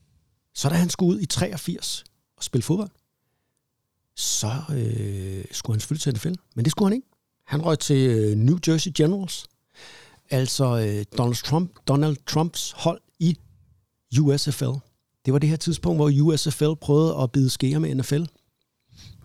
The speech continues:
Og... Øh, ej, det er ikke helt sandt, hvad jeg siger, for Donald Trump ejede det ikke endnu i treogfirs. Det var først senere. Det var først i, øh, øh, i femogfirs. Men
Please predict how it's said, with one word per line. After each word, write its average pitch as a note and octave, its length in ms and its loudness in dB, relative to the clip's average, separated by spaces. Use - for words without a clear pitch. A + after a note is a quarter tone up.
Og... A#2 340 2
Øh, G2+ 220 -2
ej, - 100 -4
det A2+ 60 -6
er A2 40 -4
ikke F#2+ 120 -10
helt C3 120 -2
sandt, A2 200 -6
hvad A2+ 60 -6
jeg G#2+ 80 -6
siger, A2+ 160 -6
for - 120 -8
Donald G2+ 260 -2
Trump - 280 -2
ejede G2 200 -4
det G#2 120 -6
ikke G2+ 120 -6
endnu G2+ 180 -2
i G#2 40 -6
treogfirs. - 600 -8
Det - 120 -8
var A#2+ 60 -6
først - 280 -6
senere. B2 280 -4
Det A2 80 -6
var A2 60 -6
først A2+ 320 -4
i, A#2+ 280 0
øh, G#2 220 -4
øh, G#2 260 -6
i A#2+ 120 -2
femogfirs. - 640 -8
Men C#3 380 2